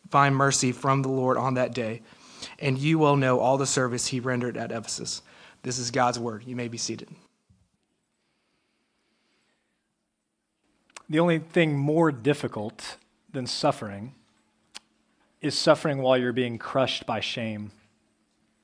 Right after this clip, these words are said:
Speaker 2: Back in two thousand five, a young crooked cop named Andrew Collins falsely accused a young man named Jamel McGee of selling drugs. Collins arrested him, and McGee went to jail for four years,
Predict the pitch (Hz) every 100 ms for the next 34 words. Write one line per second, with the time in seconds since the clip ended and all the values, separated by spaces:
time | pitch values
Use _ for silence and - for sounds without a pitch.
0 | _ _ _ _ _ - - - - 170
1 | 160 156 196 190 175 143 131 165 160 139
2 | 123 123 143 156 151 - 170 160 131 -
3 | 147 139 131 131 123 139 156 156 143 135
4 | - 151 127 113 143 - - _ - -
5 | - - - - 185 202 - 208 165 -
6 | 190 185 165 139 135 147 170 170 160 160
7 | 156 143 135 123 120 135 131 151 151 139
8 | 117 143 147 117 131 - _ _ - 143
9 | 131 123 113 - - - 147 135 123 147
10 | 135 101 101 - - _ _ _ _ _
11 | _ _ - - - - 180 196 180 156
12 | 151 190 - 131 123 127 127 127 156 175
13 | 165 156 135 127 147 139 123 127 - -
14 | 151 160 160 156 131 131 127 98 95 -
15 | -